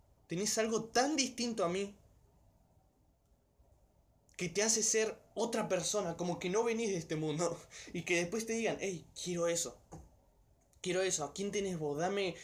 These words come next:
el, el número de teléfono, dame la dirección que quiero ir a visitarlo. Decime quién, quién es esa persona que te hizo cambiar así". Y ahí van a ver la esencia de Jesús.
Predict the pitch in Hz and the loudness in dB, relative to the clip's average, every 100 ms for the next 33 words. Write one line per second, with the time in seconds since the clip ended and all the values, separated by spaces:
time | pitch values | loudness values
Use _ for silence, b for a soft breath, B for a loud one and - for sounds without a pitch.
0 | B 143 143 147 147 156 196 185 165 147 | B -2 0 0 0 0 -2 0 -2 -2
1 | 156 214 214 165 185 185 160 147 - 196 | -2 -2 -2 -2 0 0 0 0 -2 -4
2 | 185 - 180 175 156 151 - 180 180 143 | -4 -4 -4 0 -2 -4 -4 0 0 0
3 | 139 143 143 214 180 - - 180 202 190 | 0 -2 -2 -2 -2 -4 -4 -2 -2 -4
4 | B B B B - 202 220 196 180 208 | B B B B -6 -2 -2 -2 -4 -2
5 | 202 196 165 151 196 233 185 160 - 170 | -2 0 -2 0 0 0 0 -4 -4 -4
6 | 185 170 147 156 - - 240 - - _ | -2 -2 0 -2 -2 -4 -4 -4 -8 _
7 | - - _ _ _ _ - - - - | -20 -20 _ _ _ _ -20 -20 -20 -20
8 | - - - - - - - - 156 151 | -20 -20 -20 -20 -20 -20 -16 -6 -2 2
9 | 147 143 180 269 254 143 123 139 151 143 | 4 4 4 4 2 0 -4 -4 0 0
10 | 143 143 135 - - 175 151 - 123 131 | 0 0 -2 -2 -2 -2 -2 -6 -6 -8
11 | - - - | -12 -16 -18